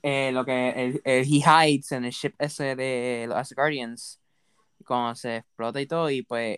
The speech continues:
él se va a este planeta como que él tiene este momento de self-realization de que, "Damn,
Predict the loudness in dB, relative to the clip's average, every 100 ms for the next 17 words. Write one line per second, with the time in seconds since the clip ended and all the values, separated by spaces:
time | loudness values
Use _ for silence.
0 | _ -10 -10 -4 0 0 0 -2 -2 0
1 | 0 2 0 0 -2 -4 -4 -4 -6 -10
2 | _ -12 -6 -4 -4 -2 -2 0 -4 -4
3 | -4 -4 -6 -4 0 0 0 -2 -4 -4
4 | -8 -8 _ _ _ _ 0 2 2 0
5 | 4 6 6 2 -4